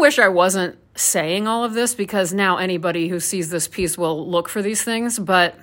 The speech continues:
if you listen to this, this podcast, but whatever. I think that now I'm just focused on those areas only, so I see it. It's like, it might as well be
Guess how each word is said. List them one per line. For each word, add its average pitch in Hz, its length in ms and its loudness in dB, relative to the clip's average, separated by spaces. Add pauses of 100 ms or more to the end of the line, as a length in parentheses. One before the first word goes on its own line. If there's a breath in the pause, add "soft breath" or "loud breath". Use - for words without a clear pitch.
(120)
if 196 180 -2
you 180 140 0
listen 175 320 0
to 165 80 0
this, 165 280 -8
this 170 240 -6
podcast, 165 540 -2
but 180 240 -2 (720 loud breath)
whatever. 240 800 4
I 277 80 8
think 285 280 4
that 262 240 6
now 220 260 6
I'm 233 140 4
just - 160 -2
focused 185 440 0
on 185 120 2
those 170 180 0
areas 170 400 0
only, 180 380 -2
so 196 180 0
I 170 240 4
see 226 400 0
it. - 160 4
It's 202 160 -4
like, 180 340 2 (140)
it 226 140 2
might 220 260 4
as 254 160 4
well 208 340 4
be 185 640 0